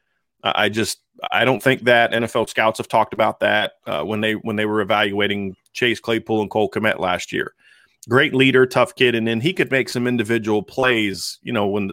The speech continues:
when things broke down, but he wasn't a guy that was gonna go out there and put the ball into tough spots and take those chances and, and give the players a chance to really go out and make plays with any kind of consistency. And I think Jack Cohn's d-,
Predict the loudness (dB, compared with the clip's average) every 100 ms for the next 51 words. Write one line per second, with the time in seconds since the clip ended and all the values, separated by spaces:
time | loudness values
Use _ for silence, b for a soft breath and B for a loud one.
0 | -6 -6 -4 -4 -2 -2 -2 0 2 2
1 | 0 -2 0 -2 0 0 2 2 0 -2
2 | -4 0 2 2 2 0 0 -2 _ _
3 | _ _ _ _ _ _ _ -2 2 4
4 | 6 8 6 2 0 0 -2 -2 2 4
5 | 4 0 -6 -4 -4 -2 -2 -4 -2 0
6 | 0 0 -2 0 -2 -8 -8 -10 2 2
7 | 4 0 2 2 2 -2 -4 -2 -2 -4
8 | -6 -4 -4 0 2 2 0 -4 -4 2
9 | 4 4 0 -8 -6 -4 -2 -2 -2 0
10 | 0 0 -4 -8 -6 -8 -6 -6 -2 0
11 | 0 0 0 0 0 -2 -2 -6 -12 -16